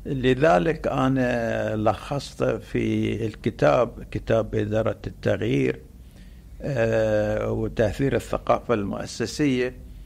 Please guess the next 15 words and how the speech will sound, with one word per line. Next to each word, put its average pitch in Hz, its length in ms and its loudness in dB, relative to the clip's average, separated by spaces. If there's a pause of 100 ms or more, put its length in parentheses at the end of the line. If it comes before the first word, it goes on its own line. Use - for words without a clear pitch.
(420)
مثلًا 147 420 4
من 127 260 2
التغييرات 120 760 2
اللي 113 180 0
صارت، 120 540 2 (260)
بابكو 135 720 4
ابتدى 127 600 0
تسجيلها 123 720 2
كشركة 143 640 2
بريطانية 147 840 0
في 127 240 0
ألف 120 140 -2
تسعمية 127 460 0
وتسعة - 380 -4
وعشرين، 131 540 0